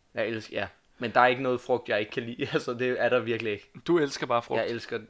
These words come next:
Speaker 1: ja.
Speaker 2: Hvad, hvis du sådan skal komme med din suveræn favoritfrugt,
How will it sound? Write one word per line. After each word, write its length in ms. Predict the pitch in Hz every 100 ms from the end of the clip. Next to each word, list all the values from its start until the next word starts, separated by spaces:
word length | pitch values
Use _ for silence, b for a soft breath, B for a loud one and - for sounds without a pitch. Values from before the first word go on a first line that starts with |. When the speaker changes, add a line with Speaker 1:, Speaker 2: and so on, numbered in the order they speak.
| -
Speaker 1:
ja. 140 | 107 - _ _ _ _
Speaker 2:
Hvad, 400 | 135 156 143 135
hvis 220 | 135 135
du 120 | -
sådan 160 | 147 170
skal 160 | -
komme 260 | - 147 151
med 100 | 151
din 200 | - 131
suveræn 640 | - 127 127 123 156 135
favoritfrugt, 1000 | - 123 110 113 - - - 135 - -